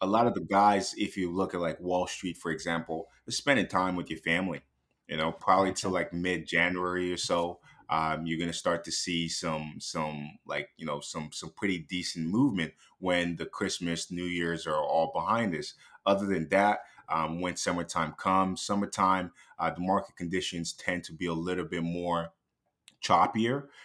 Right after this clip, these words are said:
Speaker 1: So, you know, the winter months, I like from, like, January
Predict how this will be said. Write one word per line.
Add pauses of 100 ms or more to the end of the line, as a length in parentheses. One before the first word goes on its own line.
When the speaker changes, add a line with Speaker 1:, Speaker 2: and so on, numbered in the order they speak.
(120)
Speaker 1:
So,
you
know,
the
winter
months, (120)
I
like
from,
like,
January